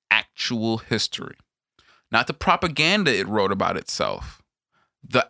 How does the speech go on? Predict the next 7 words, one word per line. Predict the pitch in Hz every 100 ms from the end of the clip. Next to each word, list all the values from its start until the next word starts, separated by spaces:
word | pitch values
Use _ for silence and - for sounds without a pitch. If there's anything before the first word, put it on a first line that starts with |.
| _
actual | 120 117 - - 123 113 113 110
history. | - - 120 - - 62 - - _ _ _ _ _ _ _ _ _ _ _ 123
And | 123 120
neither | 131 160 196 190
of | 156
these | 135 123
projects, | - 127 117 113 104 -